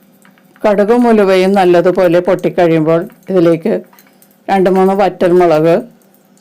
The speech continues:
ചേർക്കാം. ചെറിയ തരം വറ്റൽമുളകാണ് ഞാൻ എടുത്തിരിക്കുന്നത്. വലിയ വറ്റൽമുളകാണെങ്കിൽ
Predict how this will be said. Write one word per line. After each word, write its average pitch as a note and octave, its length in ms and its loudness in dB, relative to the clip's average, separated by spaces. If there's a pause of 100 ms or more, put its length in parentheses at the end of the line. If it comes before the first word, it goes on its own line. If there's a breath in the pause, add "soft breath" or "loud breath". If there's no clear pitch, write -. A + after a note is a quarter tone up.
ചേർക്കാം. E3 440 -2 (4000)
ചെറിയ G#3 340 0
തരം A3+ 280 2
വറ്റൽമുളകാണ് F3+ 760 0 (120)
ഞാൻ E3 180 0
എടുത്തിരിക്കുന്നത്. D#3 680 -4 (140)
വലിയ F3+ 200 0 (140)
വറ്റൽമുളകാണെങ്കിൽ E3 920 0